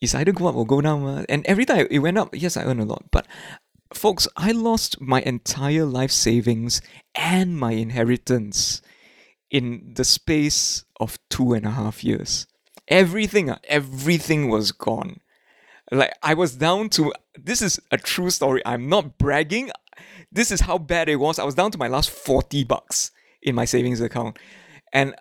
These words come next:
I genuinely, I stood at the balcony, not, not really the balcony, the balcony window, and I, I, I really thought, you know, I'm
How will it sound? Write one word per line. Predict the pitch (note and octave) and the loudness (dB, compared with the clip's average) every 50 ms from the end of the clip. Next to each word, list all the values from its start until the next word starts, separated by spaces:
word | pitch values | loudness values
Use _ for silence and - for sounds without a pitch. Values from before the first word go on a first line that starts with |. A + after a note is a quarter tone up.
| - | -4
I | - C3+ C#3+ | -2 -2 -2
genuinely, | B2+ A2+ A#2+ D#3 D3+ D#3 E3 E3 E3 E3 E3 E3 E3+ E3+ | -2 -2 -2 0 0 0 0 0 -2 -2 -2 -4 -4 -4
I | A2+ A#2+ | -2 -2
stood | - - - - - - - - - | -2 -2 -2 -2 -2 0 2 2 2
at | B2+ A#2 | 2 0
the | A#2+ | 0
balcony, | A2 A2+ A#2+ A#2+ A#2 - B2+ A#2+ B2 A#2+ A#2+ B2 B2 - - - - | 0 0 0 0 0 -2 -2 -2 -2 -2 -4 -4 -6 -8 -12 -12 -6
not, | C3 D3 - - A2+ | -4 -4 -4 -2 -2
not | D3 C#3+ B2+ | -2 0 0
really | A#2 A#2+ A#2 B2 B2 | 0 0 0 0 0
the | A#2 | 0
balcony, | G2+ A2 A2 - A#2 A2+ A#2 | 0 -2 -2 -4 -6 -6 -4
the | A2+ G#2+ | -2 -2
balcony | A2+ A2+ B2 C#3 | -2 -2 -2 -2
window, | C3 A2+ A#2 G#2+ G#2+ A2 A2+ A2 - | 0 0 0 0 2 2 0 0 0
and | - A2 G#2 G#2+ - - - - - - - - - _ - | -2 -4 -6 -8 -10 -14 -18 -20 -20 -20 -20 -20 -20 _ -6
I, | B2 A#2 | -4 -4
I, | - - - - - - - - _ _ _ _ _ | -4 -4 -6 -8 -10 -10 -12 -20 _ _ _ _ _
I | - A2 B2+ | -4 -2 -2
really | C#3 C3 A#2 C3+ - F3 A#3+ D#4+ | -2 -2 0 0 0 0 0 -2
thought, | - F4+ C#4+ - - - - - _ - | -2 0 0 0 -2 -6 -16 -20 _ -12
you | - B2+ | -8 -4
know, | C3+ F3 A3+ A3 - - | -2 -2 -2 -2 -2 -2
I'm | - A#2 A#2+ - | -2 -2 -4 -6